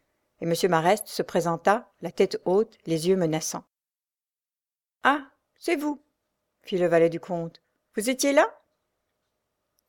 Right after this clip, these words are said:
Et j'ai entendu de quelle façon vous vous permettez de traiter un employé de votre maître,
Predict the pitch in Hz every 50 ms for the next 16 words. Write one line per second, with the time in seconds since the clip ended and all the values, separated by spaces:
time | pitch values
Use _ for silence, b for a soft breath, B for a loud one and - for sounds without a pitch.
0 | _ _ - 190 170 180 190 180 175 - 180 180 202 302 349 320 - - 202 190
1 | - - 170 165 - 294 330 294 208 170 170 160 - 196 180 175 170 165 165 -
2 | 277 285 208 160 151 - - - 175 - - 254 254 233 180 165 160 - - 175
3 | 170 202 262 254 220 180 170 - - 175 190 240 302 359 349 - - _ _